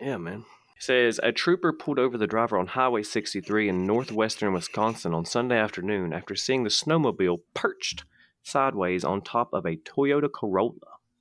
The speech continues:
The Wisconsin Department of Transportation tweeted a photo of the car <laughs> with the Polaris topper with a message,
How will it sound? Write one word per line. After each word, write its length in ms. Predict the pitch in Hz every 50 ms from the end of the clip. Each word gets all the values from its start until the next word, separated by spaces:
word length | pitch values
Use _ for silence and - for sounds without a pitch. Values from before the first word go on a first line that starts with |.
| _ _ _ _ _ _ - - - - _ _ _ _
The 60 | 107
Wisconsin 480 | 107 - - - 131 143 143 - 139
Department 400 | 117 107 - - 131 123 120 113
of 60 | 101 -
Transportation 720 | - 131 127 - - 110 - - 123 127 123 - 107 95
tweeted 340 | - - 156 165 160 147 123
a 40 | 117
photo 460 | - - 117 147 160 156 131 107 98
of 120 | 95 90 90
the 60 | 98
car 400 | - - - 110 90 87 95 107 - - - _ _ _ _
<laughs> 340 | _ - - - - - -
with 140 | 127 127 -
the 80 | 120
Polaris 600 | 113 - 123 113 120 120 120 117 110 113 - -
topper 440 | - - 113 107 107 - 110 110 107
with 200 | 104 104 104 -
a 60 | 98
message, 460 | 95 98 101 110 107 - 104 92 -